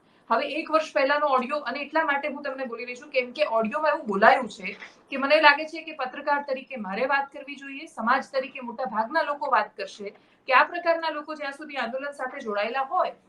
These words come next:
ત્યાં સુધી તમને એવું લાગે છે કે તમારું આંદોલન એ ચોક્કસ ધ્યેય સુધી કે નિષ્કર્ષ સુધી પહોંચી શકશે? કેમ કે આજે તો પદ્મિની બાની ચર્ચા થશે, થોડા સમય પછી બીજા કોઈની ચર્ચા, ત્રીજા કોઈની ચર્ચા, તમારા વિષયની ચર્ચા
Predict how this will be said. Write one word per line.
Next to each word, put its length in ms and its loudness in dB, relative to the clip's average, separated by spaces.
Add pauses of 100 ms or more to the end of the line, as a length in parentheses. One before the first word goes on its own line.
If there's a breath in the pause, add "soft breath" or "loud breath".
(280)
ત્યાં 160 0
સુધી 240 -6
તમને 200 -6
એવું 120 -6
લાગે 260 2
છે 120 -8
કે 140 -8
તમારું 400 -2
આંદોલન 360 -4
એ 80 -12
ચોક્કસ 520 -8
ધ્યેય 240 8
સુધી 440 -2
કે 100 -6
નિષ્કર્ષ 580 -2
સુધી 200 -6
પહોંચી 320 -2
શકશે? 380 -2 (340 soft breath)
કેમ 160 6
કે 160 2
આજે 560 6
તો 160 -2
પદ્મિની 360 -2
બાની 260 2
ચર્ચા 300 -4
થશે, 360 -6
થોડા 220 -2
સમય 260 -6
પછી 260 -10
બીજા 260 0
કોઈની 240 -4
ચર્ચા, 380 2
ત્રીજા 280 2
કોઈની 320 -6
ચર્ચા, 380 2 (380)
તમારા 300 8
વિષયની 400 -10
ચર્ચા 360 -6